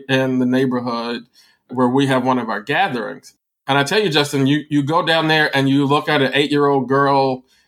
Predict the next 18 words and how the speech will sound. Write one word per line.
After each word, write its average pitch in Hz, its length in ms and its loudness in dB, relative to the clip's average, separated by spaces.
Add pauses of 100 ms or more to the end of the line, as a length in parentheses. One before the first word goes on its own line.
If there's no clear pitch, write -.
(120)
who 131 140 2
sleeps 151 360 -2
outside 135 460 0
every 131 220 0
night, 127 360 0 (180)
doesn't 139 300 0
have 135 220 0
a 127 40 0
jacket 127 440 -2
or 123 120 0
a 117 60 -6
coat, 127 460 -2 (340)
doesn't 131 240 0
have 127 540 0
proper 131 320 -2
food 139 320 -2
to - 200 -6
eat. 127 260 0